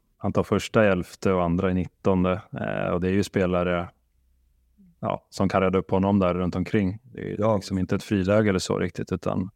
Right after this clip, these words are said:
Speaker 1: ja, det var riktigt svagt
Speaker 2: Klumpigt.
Speaker 1: gjort. Ja, det var klumpigt gjort. Ehm, men, eh,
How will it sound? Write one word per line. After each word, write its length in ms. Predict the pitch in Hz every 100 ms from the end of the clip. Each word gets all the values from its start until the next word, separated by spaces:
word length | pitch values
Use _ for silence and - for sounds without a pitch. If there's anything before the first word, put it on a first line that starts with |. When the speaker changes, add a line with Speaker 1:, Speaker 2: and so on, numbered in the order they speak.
| _ _ _ _ _ _ _
Speaker 1:
ja, 260 | - 104 104
det 120 | 104
var 560 | 107 107 104 - 113 113
riktigt 300 | 101 107 -
svagt 280 | 123 104
Speaker 2:
Klumpigt. 120 | - -
Speaker 1:
gjort. 280 | - - _ -
Ja, 100 | 107
det 60 | 110
var 100 | 107
klumpigt 380 | 104 95 107
gjort. 300 | 107 - - - _ -
Ehm, 600 | 53 55 104 - 104 104 _ _ _ _ _ _ _ _ _ -
men, 520 | 110 113 107 107 107
eh, 460 | 104 104 101 101